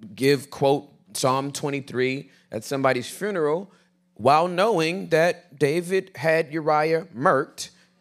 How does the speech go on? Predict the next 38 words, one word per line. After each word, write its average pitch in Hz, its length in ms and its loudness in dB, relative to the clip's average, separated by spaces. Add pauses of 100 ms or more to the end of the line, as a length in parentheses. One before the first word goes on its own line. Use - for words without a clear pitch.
(240)
and 147 160 2
impregnated 165 560 2
his 139 140 -4
wife 135 600 -2 (920)
and 135 120 0
then 143 180 -2
married 151 360 2
her. 117 240 2 (880)
And 120 80 -20
that's 123 160 -8
where 120 80 -6
Solomon 131 420 2
comes 117 280 -6
from, 117 400 -6 (300)
who 117 80 -4
had 113 240 -4 (840)
twelve 131 260 0
hundred 120 220 0
wives, 110 580 -2 (400)
and 120 140 -2
you 127 100 2
wonder 131 340 2
why, 120 360 2
generational 117 500 -8
curse. 113 260 -10 (420)
Um, 160 480 0 (2250)
but 175 200 6
we 196 80 2
can 208 100 0
handle 214 320 2
as 165 100 0
long 202 140 0
as 185 120 -2
it's 165 120 -8
two 254 340 -6
thousand 196 460 -4
years 165 320 -6
or 139 220 -6